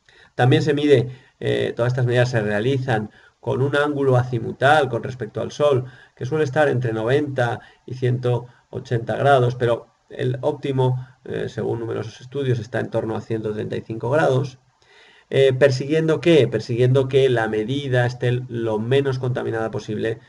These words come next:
por las reflexiones especulares del Sol. Y ahora lo veremos con un ejemplo. Con estas dos medidas, en principio, uno podría pensar que ya simplemente haciendo el cociente entre la radiancia medida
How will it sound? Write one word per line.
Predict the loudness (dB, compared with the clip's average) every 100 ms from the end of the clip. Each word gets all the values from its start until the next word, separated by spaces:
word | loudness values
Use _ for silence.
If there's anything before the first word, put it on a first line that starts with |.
| _ _
por | -6 -4 0
las | 0 2 0 -2
reflexiones | -8 -10 -8 -8
especulares | -8 -10 -6 -6 -6
del | -8
Sol. | 0 0 0 -6 -10
Y | -6
ahora | -4 -6 -8 -20 _ -10
lo | -8
veremos | -4 -4 -6 -10
con | -10
un | -8
ejemplo. | -4 -4 -4 -10 -16 _ _ _ _ _ _ _ _ _ -20 _ _ _ _ _ _ _ 4
Con | 4
estas | 6 6
dos | 6 8
medidas, | 6 6 6
en | 6
principio, | 4 2 0 2 6 6
uno | 4
podría | 4 4 4 2
pensar | 0 2 0 2
que | 2
ya | 4 4 2 -10 -20 -8
simplemente | -2 2 4 4 4
haciendo | 2 2 2 4 2 0 -10 -4
el | -2
cociente | 0 0 2 2 2 -2 -2
entre | -6 -4 -2
la | -2
radiancia | -4 0 2 2 2
medida | 0 0 0 0 -2 -8 -20